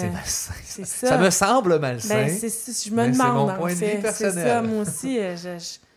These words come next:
Speaker 2: me questionne.
Speaker 1: C'est
Speaker 2: Est-ce
Speaker 1: vraiment
Speaker 2: que
Speaker 1: sur
Speaker 2: c'est
Speaker 1: la,
Speaker 2: ça.
Speaker 1: la, la s-, sérénité ou la, comme, le, le fondement de cette décision-là
Speaker 2: Ouais,
Speaker 1: de
Speaker 2: puis d'être
Speaker 1: dire,
Speaker 2: à,
Speaker 1: euh,
Speaker 2: d'être bien dans, dans tes
Speaker 1: Mhm.
Speaker 2: choix, puis tout ça, là,
Speaker 1: Puis de
Speaker 2: euh,
Speaker 1: vivre, de, de tout
Speaker 2: ouais.
Speaker 1: prendre les conséquences, mettons, pour te rendre à ça, c'est quand même, ça doit être lourd et
Speaker 2: Ouais.
Speaker 1: difficile, mais,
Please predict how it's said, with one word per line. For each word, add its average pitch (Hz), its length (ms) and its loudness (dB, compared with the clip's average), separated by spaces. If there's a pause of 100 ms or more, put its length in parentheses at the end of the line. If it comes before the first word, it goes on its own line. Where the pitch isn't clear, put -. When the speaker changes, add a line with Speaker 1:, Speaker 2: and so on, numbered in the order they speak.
(180)
Speaker 2:
me 202 100 -6
questionne. 214 680 -4
Speaker 1:
C'est 127 140 -4
Speaker 2:
Est-ce 135 60 -4
Speaker 1:
vraiment 156 420 4
Speaker 2:
que 190 60 0
Speaker 1:
sur 139 200 -2
Speaker 2:
c'est 131 60 -2
Speaker 1:
la, 117 140 2
Speaker 2:
ça. 104 220 0
Speaker 1:
la, 101 440 -4
la 98 120 -10
s-, - 320 -16 (380)
sérénité 120 800 -12
ou 135 140 -8
la, 110 160 -4
comme, 107 300 -6
le, 104 120 -10
le 107 140 -8
fondement 127 680 -2
de 135 80 0
cette 110 180 -6
décision-là 110 640 -2
Speaker 2:
Ouais, 339 60 4
Speaker 1:
de 226 60 -4
Speaker 2:
puis 214 80 -2
d'être 214 200 2
Speaker 1:
dire, 220 100 0
Speaker 2:
à, 208 40 4 (120)
Speaker 1:
euh, 202 40 -2
Speaker 2:
d'être 196 320 -8
bien 254 400 -2
dans, 190 460 -6
dans 190 160 -10
tes - 160 -10
Speaker 1:
Mhm. 120 60 -4
Speaker 2:
choix, 180 380 -2
puis - 160 -16
tout - 80 -20
ça, - 220 -8 (160)
là, 294 220 -2
Speaker 1:
Puis 240 80 -2
de 196 40 -6
Speaker 2:
euh, 180 40 -6
Speaker 1:
vivre, 185 180 -4 (120)
de, 143 60 -8
de 135 140 -8
tout - 120 -8
Speaker 2:
ouais. 196 100 -12
Speaker 1:
prendre 180 220 -4
les 135 100 -6
conséquences, 135 800 -10
mettons, 127 340 -8
pour 113 160 -16
te - 80 -20
rendre 143 200 -8
à 123 120 -8
ça, 170 140 -14
c'est 123 140 -16
quand 110 160 -10
même, 139 400 -10
ça 104 80 -12
doit 120 120 -6
être 135 120 -12
lourd 131 520 -2
et - 40 -6
Speaker 2:
Ouais. 208 160 -2
Speaker 1:
difficile, 202 580 -6
mais, 123 180 -8